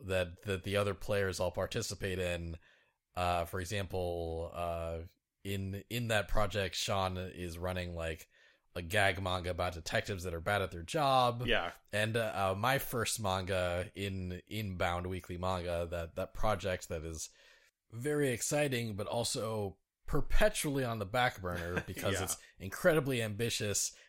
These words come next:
Speaker 1: and I have a full-time job and also run two other podcasts.
Speaker 2: Right.
Speaker 1: Uh, I, I'm running,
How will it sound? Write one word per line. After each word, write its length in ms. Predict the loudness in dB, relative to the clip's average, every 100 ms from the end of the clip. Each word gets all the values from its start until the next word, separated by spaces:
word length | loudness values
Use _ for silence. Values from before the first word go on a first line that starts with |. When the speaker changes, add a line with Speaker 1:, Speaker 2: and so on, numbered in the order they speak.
| -6
Speaker 1:
and 100 | -2
I 60 |
have 100 | 0
a 60 | -2
full-time 480 | -2 -2 -2 -4 0
job 280 | 4 4 2
and 120 | -4
also 220 | -6 -4
run 260 | -2 -2 -2
two 180 | -4
other 160 | -4 -4
podcasts. 640 | -2 -2 0 0 0 0
Speaker 2:
Right. 260 | 0 0 -4 -14 -10 -2
Speaker 1:
Uh, 380 | 2 2 2 0 -6 _ _ _ 2
I, 640 | 4 4 4 2 -2 -4 -8 -16 _ _ _ _ _ _ _ _ _ _
I'm 240 | -4 -2 -2
running, 600 | -2 -2 -4 -4 -6